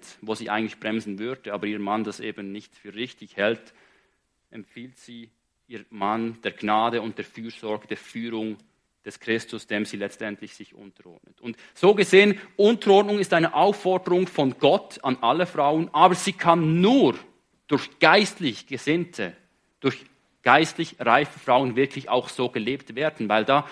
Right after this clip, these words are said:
gehört eine große Portion geistliche Gesinnung mit dazu. In solchen Momenten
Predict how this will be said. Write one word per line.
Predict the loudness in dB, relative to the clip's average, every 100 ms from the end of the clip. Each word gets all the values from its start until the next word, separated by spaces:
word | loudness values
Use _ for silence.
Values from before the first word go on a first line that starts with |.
| -16 -10
gehört | -6 -2 -2 -2 -10 -20 _ -6
eine | -4 -4
große | -6 -10 -12
Portion | -10 -10 -6 -4 -4 -4 -8 _ _ _ _ _ _ _
geistliche | 2 2 -2 -12 -12
Gesinnung | -16 -10 -8 -8 -10
mit | -12 -14
dazu. | -20 _ -20 -20 _
In | -20 -4
solchen | -2 -2 -2
Momenten | -2 -2 -2 -4 -8 -10